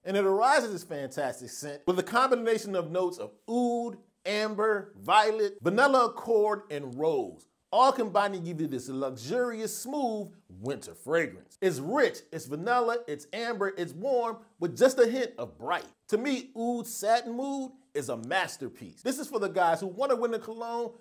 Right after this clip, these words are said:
but still has a bit of a light feel, but still managing to be cold weather proof.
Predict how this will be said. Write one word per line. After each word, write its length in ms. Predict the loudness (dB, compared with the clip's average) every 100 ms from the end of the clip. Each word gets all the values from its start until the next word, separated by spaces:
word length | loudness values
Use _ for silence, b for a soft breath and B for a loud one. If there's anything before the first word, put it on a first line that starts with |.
| B
but 120 | -6
still 380 | -6 -6 0 2
has 200 | 2 2
a 60 | -2
bit 360 | -4 -6 -4 -4
of 140 | -2
a 40 |
light 340 | -2 -2 -4 -8
feel, 460 | -14 -10 -10 -10 -4
but 160 | -4 -4
still 280 | -4 -2
managing 460 | 0 0 -2 -2 -4
to 60 | -4
be 400 | -4 -6 -8 -12
cold 480 | -2 2 2 0 -4
weather 280 | -6 -6
proof. 400 | -10 -4 -2 -2